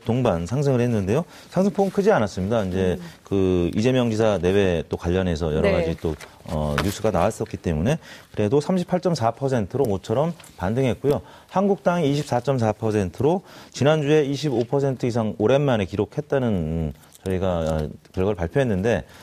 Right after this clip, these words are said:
Speaker 1: 지금 이 퍼센트 포인트 빠진 수치로, 어, 어, 하락세를 다시 나타냈고요. 정의당이 칠 점 육 퍼센트로 횡보했고, 바른미래당 육 점 팔 퍼센트로 역시,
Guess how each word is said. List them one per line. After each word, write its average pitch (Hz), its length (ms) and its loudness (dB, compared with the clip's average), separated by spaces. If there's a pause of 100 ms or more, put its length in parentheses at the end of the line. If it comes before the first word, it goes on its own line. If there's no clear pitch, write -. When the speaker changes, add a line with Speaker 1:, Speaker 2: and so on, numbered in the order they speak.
(120)
Speaker 1:
지금 120 320 -2
이 127 100 2
퍼센트 175 360 0
포인트 120 240 -4
빠진 101 400 0
수치로, - 520 -2 (300)
어, 78 400 -2 (460)
어, 50 720 -12
하락세를 110 720 0
다시 82 520 -4
나타냈고요. 82 640 -4
정의당이 135 400 0
칠 156 120 -4
점 151 160 -2
육 107 140 -2
퍼센트로 107 540 -2 (280)
횡보했고, 156 540 0
바른미래당 110 640 0
육 90 120 -4
점 110 120 -2
팔 131 160 -2
퍼센트로 113 560 -2 (320)
역시, 120 440 -2